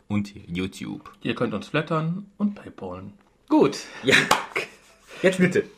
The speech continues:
Speaker 2: Gut, was haben wir denn heute? Wie wir gerade schon gesagt haben, eine Wunschfolge von Daniel Welz. Und Daniel hat sich gewünscht, die drei Fragezeichen, Folge siebenundvierzig, der giftige Goggle.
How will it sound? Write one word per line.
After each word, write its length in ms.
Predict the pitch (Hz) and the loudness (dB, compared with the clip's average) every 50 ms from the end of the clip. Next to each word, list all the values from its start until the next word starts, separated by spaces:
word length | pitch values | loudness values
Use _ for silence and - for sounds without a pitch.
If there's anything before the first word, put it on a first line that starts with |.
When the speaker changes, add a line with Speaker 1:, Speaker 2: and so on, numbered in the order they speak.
| - _ - | -20 _ 2
Speaker 2:
Gut, 300 | 190 196 196 160 135 135 | 6 6 8 8 8 8
was 200 | 165 202 202 202 | 6 6 8 8
haben 140 | 196 180 | 8 8
wir 60 | 170 151 | 8 8
denn 160 | 139 131 127 | 6 6 6
heute? 400 | 123 110 110 107 - 101 95 101 | 6 6 4 4 2 0 0 2
Wie 100 | 156 196 | 4 6
wir 100 | 202 190 | 6 6
gerade 220 | 165 170 175 180 | 6 6 4 4
schon 140 | - 175 170 160 147 | 4 2 4 4 4
gesagt 380 | 143 139 147 147 147 - - | 4 4 4 4 2 0 0
haben, 200 | 113 107 101 113 | 2 2 2 4
eine 280 | - 170 202 208 196 175 | 4 6 6 6 6 6
Wunschfolge 720 | 190 208 220 - - - - - - 170 170 170 165 170 | 6 4 4 4 2 -4 -2 2 4 6 6 6 4 2
von 260 | 165 - 147 139 131 | 2 2 0 2 4
Daniel 560 | 123 143 143 147 147 147 147 143 139 123 107 113 | 4 6 6 6 6 6 4 4 4 2 4 6
Welz. 880 | 143 160 123 110 104 104 104 - - - - - - - - - - - - _ _ - - - - - - - - - - - _ _ _ _ _ - | 6 6 6 4 2 -2 -6 -12 -16 -18 -18 -18 -18 -20 -20 -20 -20 -20 -20 _ _ -20 -20 -20 -20 -20 -20 -20 -20 -20 -20 -20 _ _ _ _ _ -2
Und 160 | - 139 143 147 | 2 4 6 6
Daniel 380 | 196 208 196 190 170 143 135 139 | 8 8 8 8 6 6 6 6
hat 140 | 139 139 | 2 0
sich 240 | - - 135 123 - | 0 -2 -4 -2 -2
gewünscht, 600 | - 139 123 123 127 117 104 98 - - - - - | -2 0 2 4 4 4 4 2 -2 -6 -8 -4 0
die 160 | 165 190 196 | 2 2 4
drei 240 | 185 170 180 180 175 | 6 6 6 6 6
Fragezeichen, 720 | 180 190 185 185 165 160 160 - 139 123 113 110 113 107 104 | 6 6 6 6 6 4 4 4 4 4 4 2 -2 -6 0
Folge 360 | - 170 165 175 160 160 143 | 4 4 4 6 6 4 2
siebenundvierzig, 720 | 139 170 190 180 180 175 - 185 180 170 175 - 127 123 | 0 0 -2 -2 -2 -2 0 2 2 2 2 0 -6 -2
der 220 | - 131 127 135 143 | 2 2 4 4 2
giftige 880 | 143 147 165 180 175 - - - - 170 170 165 151 170 170 170 165 165 | 0 -2 -2 -2 -4 -6 -10 -6 -2 0 0 2 4 6 6 6 4 2
Goggle. 720 | - - 139 139 135 - 127 120 117 117 117 113 113 113 | 4 6 6 6 6 6 6 6 6 6 4 4 2 -2